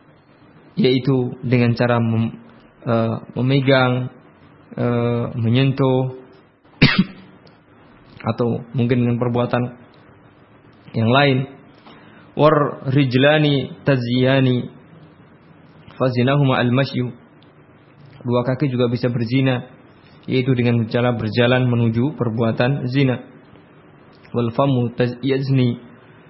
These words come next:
fa zinahu al-qubl."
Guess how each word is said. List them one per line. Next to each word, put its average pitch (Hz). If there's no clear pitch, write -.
fa 127
zinahu 127
al-qubl." 131